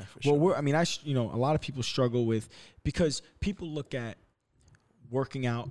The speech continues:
Speaker 2: exercising, nutrition, meditation, I put, you know, with the physical and
Speaker 1: Okay.
Speaker 2: kind of mental realm.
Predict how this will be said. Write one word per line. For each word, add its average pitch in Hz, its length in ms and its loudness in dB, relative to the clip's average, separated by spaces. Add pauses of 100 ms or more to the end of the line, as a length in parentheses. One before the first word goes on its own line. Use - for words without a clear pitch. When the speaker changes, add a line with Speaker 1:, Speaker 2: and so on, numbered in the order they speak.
Speaker 2:
exercising, 117 760 -4
nutrition, 113 760 -2 (1300)
meditation, 127 640 -2
I 117 80 -2
put, 120 240 0
you 117 80 -6
know, 117 100 -2
with 110 140 -2
the 107 60 -6
physical 117 480 -2
and 85 120 -6
Speaker 1:
Okay. 113 140 -8
Speaker 2:
kind 123 120 -2
of 113 60 -4
mental 117 240 -4
realm. 113 120 -4